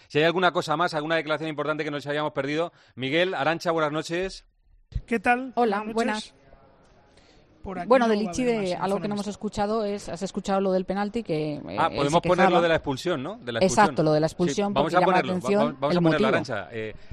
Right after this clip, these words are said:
Speaker 1: es la expulsión en el último instante, la expulsión a Bretones. ¿Le ha parecido esto a Lichi?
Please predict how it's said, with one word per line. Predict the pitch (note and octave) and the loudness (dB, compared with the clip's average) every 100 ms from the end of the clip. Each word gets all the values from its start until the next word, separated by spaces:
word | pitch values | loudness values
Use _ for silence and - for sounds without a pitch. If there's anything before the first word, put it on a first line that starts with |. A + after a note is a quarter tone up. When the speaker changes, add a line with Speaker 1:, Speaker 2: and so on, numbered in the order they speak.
| - | -6
Speaker 1:
es | C3+ | 0
la | F3 | 0
expulsión | F3 E3 G3 G#3 | 2 0 0 -2
en | C3 | -2
el | C#3 | 0
último | E3+ F#3 F#3 E3 | 0 0 0 -2
instante, | - F#3 G3 A3 A#3 _ - _ | 0 -2 0 -4 -4 _ -20 _
la | A#2+ | -4
expulsión | C3 C#3 C3 F#3 | -2 -4 -4 0
a | F#3 | 2
Bretones. | D#3 D#3 G3+ G3 | 2 0 0 0
¿Le | F3 | 0
ha | |
parecido | F#3 E3 G3+ | 0 0 -2
esto | F3 G3+ | 0 0
a | |
Lichi? | C3+ - F#2+ | 0 -6 -12